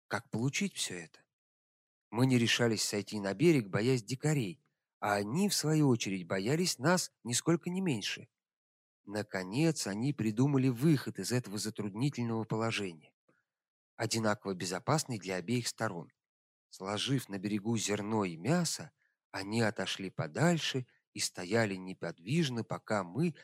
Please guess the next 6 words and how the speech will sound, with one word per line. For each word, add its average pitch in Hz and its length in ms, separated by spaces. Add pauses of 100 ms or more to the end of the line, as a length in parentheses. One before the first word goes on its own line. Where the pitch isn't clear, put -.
(140)
не 101 140
переправили 120 720
всё 113 260
это 113 160
на 104 100
баркас 98 640